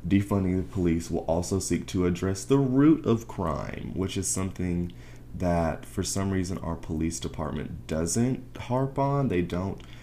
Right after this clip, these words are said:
ever want to get to the root of why there's actually crime on the streets. And study after study has shown that if you invest money into education, into housing, infrastructure, food insecurity,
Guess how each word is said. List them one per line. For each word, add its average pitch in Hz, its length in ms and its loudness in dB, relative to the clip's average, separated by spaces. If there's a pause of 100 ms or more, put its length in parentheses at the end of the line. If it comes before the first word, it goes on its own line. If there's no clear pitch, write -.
(240)
ever 95 200 2
want 87 240 0
to 87 80 -2
get 85 200 -2
to - 80 -4
the 80 100 -2
root 80 420 0
of 71 120 -6
why 76 280 0
there's 80 300 -2
actually 76 380 -4
crime 69 480 -6
on 71 180 -6
the 67 80 -6
streets. - 600 -4 (440)
And 85 340 0 (380)
study 101 440 4
after 87 240 0
study 113 400 4
has 85 160 0
shown 95 380 0
that 73 180 -4
if 95 180 0
you 90 140 2
invest 80 360 -2
money 80 260 0
into 73 180 -4
education, 78 760 -2 (360)
into 90 220 0
housing, 101 640 -2 (240)
infrastructure, - 840 -2 (140)
food 110 440 8
insecurity, 67 720 0